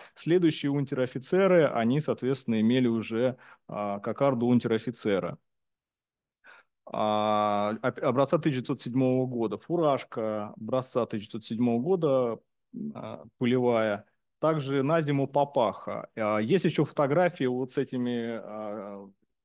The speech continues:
такими фуражками, э, кепи такие отдельные. Но у нас у них пока о-,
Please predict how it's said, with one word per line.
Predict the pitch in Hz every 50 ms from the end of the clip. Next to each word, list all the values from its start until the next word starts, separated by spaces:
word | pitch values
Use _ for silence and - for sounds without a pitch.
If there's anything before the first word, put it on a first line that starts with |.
| _ _ _ _ _ _ _ _ -
такими | 120 113 - 127 117 113 107
фуражками, | - - 135 135 160 175 170 - - - 123 117
э, | 120 - 120 120 107 98
кепи | - - - 165 156 156 - 117
такие | - - 101 - _ - 101 90 - _ _ _ _ _ _ _ _ _ _ _ _ _ _ _ _ _ _ _ -
отдельные. | 123 123 113 120 135 131 120 110 110 110 104 101 - _ _ _ _ _ _
Но | - 120
у | 131
нас | 147 156 147 -
у | 160 151
них | 143 135 -
пока | - 147 139 - 156 143 135
о-, | 127 123 110 80 85 -